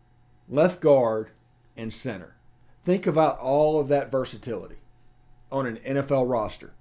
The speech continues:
Nick Broeker's a guy that's gonna go to the N F L and play for fourteen years if he does that.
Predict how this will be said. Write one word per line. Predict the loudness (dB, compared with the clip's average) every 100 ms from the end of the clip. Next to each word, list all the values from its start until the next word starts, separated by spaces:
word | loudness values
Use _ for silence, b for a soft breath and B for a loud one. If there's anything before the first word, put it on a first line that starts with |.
| b b _
Nick | -2 0 4
Broeker's | 2 2 0
a | 0
guy | 2 2
that's | 0
gonna | -4 0
go | -2
to |
the | -2
N | -6
F | -4 -2
L | -2 -2
and | -4
play | 0 0
for | 0 -4 -4 -8 _ _
fourteen | -2 -2 -2 -4 -2
years | -4 -6 -12 -20 -20 -20 _ _ -14
if | -6
he | -4
does | -4 -6 -12
that. | -18